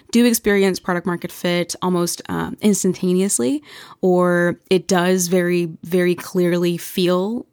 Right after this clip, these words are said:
or seem like a particular milestone or endpoint or thing that they,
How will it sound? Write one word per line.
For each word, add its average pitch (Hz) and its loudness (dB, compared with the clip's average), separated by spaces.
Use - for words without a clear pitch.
or 175 0
seem 208 0
like 208 -2
a 208 0
particular 202 -4
milestone 202 2
or 202 -2
endpoint 196 0
or 185 0
thing 202 0
that 185 0
they, 175 4